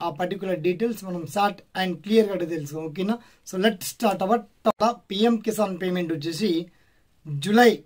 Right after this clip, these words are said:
ఫస్ట్ వీక్లో తప్పకుండా రిలీజ్ చేస్తాం ప్రతి ఒక్క అర్హులందరికీ కూడా. ఆ, ఈ పీఎం కిసాన్ పేమెంట్ క్రెడిట్ కాబోతున్నాయని చెప్పేసి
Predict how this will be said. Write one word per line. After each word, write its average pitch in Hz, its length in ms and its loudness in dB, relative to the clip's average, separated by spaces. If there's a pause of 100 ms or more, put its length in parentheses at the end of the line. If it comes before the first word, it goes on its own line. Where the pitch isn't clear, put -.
(520)
ఫస్ట్ 202 260 0
వీక్లో 196 460 0 (840)
తప్పకుండా 190 600 -2 (640)
రిలీజ్ 196 360 0
చేస్తాం 202 320 -2 (300)
ప్రతి 175 260 -4
ఒక్క 202 200 0 (500)
అర్హులందరికీ 190 680 -2
కూడా. 226 280 2 (600)
ఆ, 180 240 -4
ఈ 180 140 2
పీఎం 214 360 2
కిసాన్ 214 320 0 (300)
పేమెంట్ 208 420 4
క్రెడిట్ 190 600 -2
కాబోతున్నాయని 190 600 -2
చెప్పేసి 170 580 -2